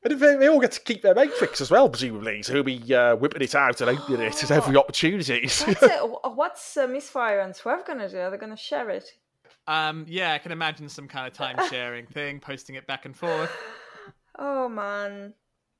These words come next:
Speaker 2: So, yeah, this isn't a, but this still has potential to turn up in the End of Days in Unicron, doesn't it, in some form? Like,
Speaker 1: Yeah,
Speaker 2: I, I,
Speaker 1: I, I
Speaker 2: I
Speaker 1: would
Speaker 2: can kind of see them sort of turning up, I, even though I don't actually know what's happening in Unicron at the moment, but I can kind of see the crew turning up at the crucial moment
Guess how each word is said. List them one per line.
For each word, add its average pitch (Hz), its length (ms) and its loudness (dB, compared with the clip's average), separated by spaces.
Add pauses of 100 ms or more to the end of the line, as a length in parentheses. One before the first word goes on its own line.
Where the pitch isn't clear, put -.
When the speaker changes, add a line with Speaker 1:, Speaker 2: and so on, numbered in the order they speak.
(680)
Speaker 2:
So, 262 1000 -2 (380)
yeah, 415 320 -6
this 320 200 -10
isn't 415 200 -10
a, 302 60 -2
but 247 200 -6
this 392 120 -8
still 403 260 -4
has 320 300 -4
potential 240 960 0
to 180 280 -4
turn 185 320 -2
up 190 240 -6
in 170 420 -6
the - 220 -12
End 175 220 -10
of 165 140 -14
Days 170 300 -2
in 175 160 -14
Unicron, 165 560 -8
doesn't 175 260 -12
it, - 180 -10
in 185 120 -14
some 170 260 -14
form? 170 520 -8 (540)
Like, 226 200 2
Speaker 1:
Yeah, 254 220 2
Speaker 2:
I, 165 80 0
I, - 20 2
Speaker 1:
I, - 120 0
I 214 100 0
Speaker 2:
I - 40 4
Speaker 1:
would 185 100 2
Speaker 2:
can 339 160 -8
kind 349 240 -6
of 370 80 -8
see 285 340 -4
them 190 340 -4
sort 170 200 -12
of 180 140 -10
turning 180 340 -4
up, 180 180 -8
I, 196 120 0
even 226 280 -10
though 220 120 -2
I 208 80 0
don't 208 140 -8
actually 208 260 -12
know 185 120 -8
what's 175 160 -12
happening 175 320 -14
in 180 140 -14
Unicron 180 160 -14
at 165 80 -10
the 165 60 -20
moment, 180 260 -16
but 190 100 -6
I 196 60 -8
can 226 160 -18
kind 277 180 -8
of 247 80 -12
see 214 180 -8
the 202 100 -6
crew 170 220 -12
turning 160 380 -14
up 160 240 -12
at 156 80 -18
the 165 80 -20
crucial 165 380 -16
moment 156 480 -16